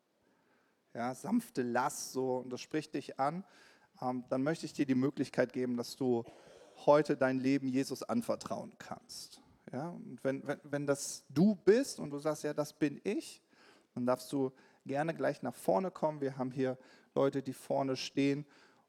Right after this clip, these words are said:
ähm, und dir gerne zeigen, wie du Jesus näher kennenlernen kannst. Ja, also ist mir ganz, ganz, ganz wichtig. Vielleicht bist du auch ganz aktuell in einer Lebenssituation, wo du sagst,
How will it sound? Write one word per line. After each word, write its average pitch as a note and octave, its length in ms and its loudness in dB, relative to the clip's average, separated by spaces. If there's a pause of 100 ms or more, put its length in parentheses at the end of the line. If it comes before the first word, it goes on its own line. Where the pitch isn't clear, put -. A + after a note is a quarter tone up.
(240)
ähm, A#2 360 -4
und A2 440 -4
dir D#3 160 4
gerne F3 480 2
zeigen, C3+ 500 -4
wie A#2+ 200 -2
du D3 440 0
Jesus C3+ 720 -2
näher A#2+ 220 0
kennenlernen G2+ 720 -6
kannst. - 580 -14 (300)
Ja, C3+ 240 -6 (180)
also A#2+ 380 -4 (460)
ist - 120 -20
mir B2+ 140 4
ganz, C3+ 280 4
ganz, A2+ 260 0
ganz G#2+ 300 -4
wichtig. - 640 -14 (840)
Vielleicht D3 340 2
bist - 220 2
du F3 100 4
auch - 220 6
ganz D#3 220 2
aktuell D3+ 560 0
in D3 180 -4
einer C#3 280 2
Lebenssituation, C#3 880 -2
wo B2+ 60 -6
du B2 120 -6
sagst, C3 360 0